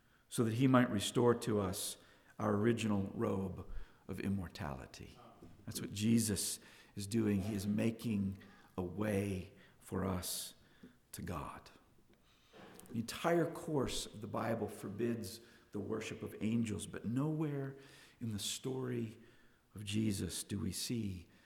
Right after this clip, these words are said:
that anyone is forbidden to worship him. In fact, the opposite. They are called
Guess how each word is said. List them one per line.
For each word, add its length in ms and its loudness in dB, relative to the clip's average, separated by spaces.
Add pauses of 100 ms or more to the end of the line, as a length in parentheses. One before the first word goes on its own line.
(280)
that 200 -10
anyone 560 4
is 100 -6
forbidden 720 -2
to 100 -8
worship 480 -10
him. 200 -8
In 80 -6
fact, 520 -4 (220)
the 200 -6
opposite. 520 -10 (600)
They 120 2
are 80 0
called 640 2